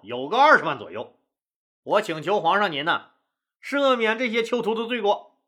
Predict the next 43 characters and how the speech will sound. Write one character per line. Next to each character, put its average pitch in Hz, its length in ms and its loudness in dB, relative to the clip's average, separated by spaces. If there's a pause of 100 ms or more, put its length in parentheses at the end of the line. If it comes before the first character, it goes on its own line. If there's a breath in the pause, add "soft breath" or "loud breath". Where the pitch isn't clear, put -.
(120)
给 123 280 -4
他 208 100 -2
们 269 100 -2
武 143 140 -8
器， - 380 -12 (420)
让 170 240 2
他 165 100 -2
们 170 280 -2
将 247 240 0
功 247 120 -2
赎 - 160 -8
罪。 262 300 -6 (840)
我 160 200 0
带 269 180 6
着 220 120 0
他 226 100 2
们 240 300 -2 (320)
去 254 180 -4
迎 269 260 0
击 262 140 -4
那 277 140 -2
些 247 160 2
前 254 200 0
来 262 140 2
侵 226 320 -4
犯 262 160 2
咸 240 180 -2
阳 247 120 -2
的 247 80 -2
土 247 180 -6
匪， 190 400 -4 (880)
因 175 180 -6
为 208 100 -2
他 202 220 2
们 208 140 -2
没 208 140 -2
有 196 120 0
受 214 180 -2
过 190 120 -2
专 190 200 0
业 196 80 -2
训 196 200 -6
练， 185 400 -2